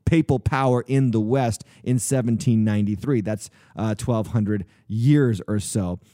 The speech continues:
Forty-two months, if you take the day per year interpretation, twelve hundred and sixty days, twelve hundred sixty years. That's about the time frame.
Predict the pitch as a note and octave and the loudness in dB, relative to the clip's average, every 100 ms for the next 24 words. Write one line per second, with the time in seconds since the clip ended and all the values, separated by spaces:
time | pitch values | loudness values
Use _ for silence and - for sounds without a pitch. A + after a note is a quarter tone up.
0 | - - A#2 A2 - A2 A2 G#2+ G#2 G#2 | -20 -6 -2 -2 -2 0 0 -2 -4 -8
1 | - A2+ G2 G#2 F#2 A2+ G#2+ G#2 - - | -4 -4 -4 -8 -4 -4 -2 -4 -4 -4
2 | A2+ G#2 - G2+ G#2 G2 F2+ - _ _ | -2 -4 -6 -4 -2 -4 -6 -10 _ _
3 | - A2 G#2+ G#2 G#2+ G2 G2+ A2 G2+ G2 | -6 -4 -2 -2 -2 -2 -4 -4 -4 -4
4 | F#2+ G2 G2+ - F#2+ F#2+ F2 F#2 - - | -4 -6 -8 -8 -6 -6 -6 -8 -14 -10
5 | G#2+ G2 F#2 G2+ - G2 F#2 F#2 G#2+ G#2 | -6 -6 -6 -8 -6 -4 -4 -4 -4 -6
6 | F2 F2 - F#2+ F2 - - | -8 -8 -8 -4 -4 -6 -10